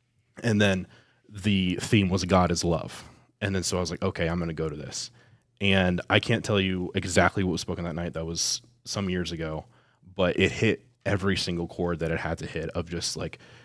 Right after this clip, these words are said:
God's unconditional agape love for you,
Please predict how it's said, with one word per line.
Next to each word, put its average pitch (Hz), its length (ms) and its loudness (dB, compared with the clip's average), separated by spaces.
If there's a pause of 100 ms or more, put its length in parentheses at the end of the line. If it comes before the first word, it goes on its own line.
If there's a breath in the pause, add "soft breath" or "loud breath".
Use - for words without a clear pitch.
(140 loud breath)
God's 87 600 4
unconditional 87 960 -2
agape 87 480 0
love 82 240 -2
for 85 140 -8
you, 80 340 -6